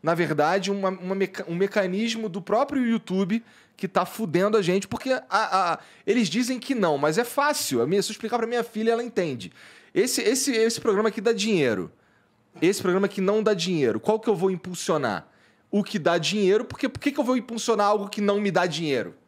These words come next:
Né? É um pensamento do robô, do algoritmo, e assim, é isso que acontece, mas eles negam. A gente, no, quando, quando a gente foi desmonetizado, no fim de semana, uma pessoa muito importante da internet, um cara, inclusive, que a gente nunca imaginou que poderia, é, vir,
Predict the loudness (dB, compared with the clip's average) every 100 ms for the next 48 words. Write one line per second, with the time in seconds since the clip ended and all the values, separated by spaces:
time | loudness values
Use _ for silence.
0 | _ _ _ _ -10 -8 -8 -10 _ _
1 | -6 -4 -2 -2 0 0 0 -2 -4 -4
2 | 0 4 4 4 2 2 2 2 -2 -2
3 | -2 -2 -4 -8 -12 _ _ _ _ 0
4 | 2 2 0 -2 -2 2 2 2 0 2
5 | 0 0 0 0 -4 -14 -20 -20 -20 -10
6 | -2 2 2 0 -2 -2 0 4 4 4
7 | 2 0 -2 0 0 0 0 -2 0 -2
8 | 0 0 0 -2 -6 -8 -4 -2 0 0
9 | 0 -2 -4 -2 -4 -6 -4 -4 0 0
10 | 0 -4 -2 -2 -2 -4 -2 -2 -2 -4
11 | -8 -8 -10 -14 -12 -10 -6 -6 -4 -4
12 | -4 -8 -20 -20 _ -2 0 2 4 4
13 | 2 2 2 2 0 -6 -4 0 -2